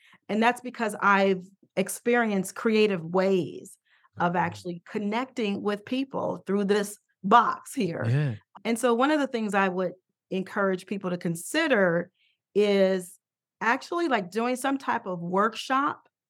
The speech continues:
Speaker 1: where people get to experience your product or experience your service,
Speaker 2: Clever.
Speaker 1: experience what would be your intervention or your proposed intervention for their organization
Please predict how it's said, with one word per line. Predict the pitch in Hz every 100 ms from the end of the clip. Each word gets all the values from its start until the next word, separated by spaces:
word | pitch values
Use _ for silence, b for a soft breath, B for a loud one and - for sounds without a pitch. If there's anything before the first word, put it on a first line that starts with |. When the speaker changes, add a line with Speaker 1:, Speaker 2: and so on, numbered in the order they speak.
| _ _ -
Speaker 1:
where | 233
people | 226 330 339 277
get | 294 285
to | 277 -
experience | 233 - - - 277 294 302 262 185 139 - - - _ _
your | 196 202
product | 196 - 180 180 - -
or | 156
experience | 170 165 - - 269 294 262 214 -
your | 180
service, | 175 - 175 160 151 147 - b b b
Speaker 2:
Clever. | 196
Speaker 1:
experience | 185 - 262 277 262 196
what | 196 208
would | 214 185
be | 202
your | 185 185
intervention | - 196 190 185 170 175 170 160
or | 175
your | 175
proposed | 175 180 208 190 175
intervention | - 185 175 160 175 170 170 170
for | 175
their | 175 170
organization | 160 175 170 160 170 175 175 - -